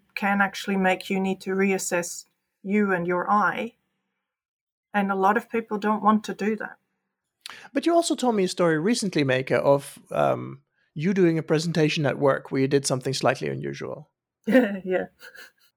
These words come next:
Speaker 2: Can you, can you tell that story in a, in a sh-, short way? Because I, I think it really illustrates this point.
Speaker 1: In the shortest possible way, I was being a derp. So
Speaker 2: <laughs> Okay, slightly longer.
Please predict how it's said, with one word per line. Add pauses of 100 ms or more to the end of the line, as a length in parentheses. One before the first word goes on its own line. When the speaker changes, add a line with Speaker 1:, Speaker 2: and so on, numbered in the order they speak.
(180)
Speaker 2:
Can
you,
can
you
tell
that
story
in
a,
in
a
sh-,
short
way?
Because
I,
I
think
it
really
illustrates
this
point. (460)
Speaker 1:
In
the
shortest
possible
way,
I
was
being
a
derp. (760)
So (640)
Speaker 2:
<laughs>
Okay,
slightly
longer.